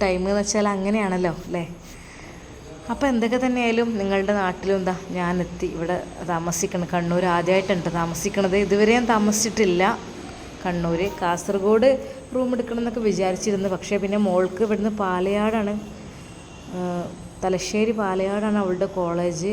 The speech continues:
അവിടെയാണ് എക്സാം നടക്കുന്നത്. അപ്പോൾ ഒരു എക്സാമേ ഉള്ളൂ ഇപ്പോൾ, പിന്നെ നെക്സ്റ്റ് തിങ്കളാഴ്ച കേട്ടോ. അപ്പോൾ അതിന് വേണ്ടിയിട്ട് ഇനിയിപ്പോൾ അവളെ ഇവിടെ ഇട്ടിട്ട്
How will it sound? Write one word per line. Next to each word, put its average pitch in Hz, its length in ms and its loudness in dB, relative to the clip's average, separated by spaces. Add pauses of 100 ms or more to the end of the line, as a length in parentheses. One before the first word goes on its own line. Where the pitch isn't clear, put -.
അവിടെയാണ് 190 340 0
എക്സാം 185 460 -2
നടക്കുന്നത്. 170 440 -4 (120)
അപ്പോൾ 220 200 0
ഒരു 269 140 10
എക്സാമേ 226 460 0
ഉള്ളൂ 185 240 2
ഇപ്പോൾ, 180 180 -4 (400)
പിന്നെ 269 240 2
നെക്സ്റ്റ് 208 320 -2
തിങ്കളാഴ്ച 175 440 0
കേട്ടോ. 156 240 -2 (720)
അപ്പോൾ 170 200 0
അതിന് 185 240 4
വേണ്ടിയിട്ട് 220 360 4
ഇനിയിപ്പോൾ 226 300 2
അവളെ 214 220 4
ഇവിടെ 208 220 2
ഇട്ടിട്ട് 220 260 2